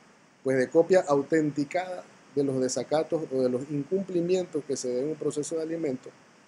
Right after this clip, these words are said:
para que se ventilen entonces a través de sumaria en,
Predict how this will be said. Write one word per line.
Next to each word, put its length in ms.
para 240
que 120
se 300
ventilen 600
entonces 600
a 120
través 340
de 100
sumaria 600
en, 240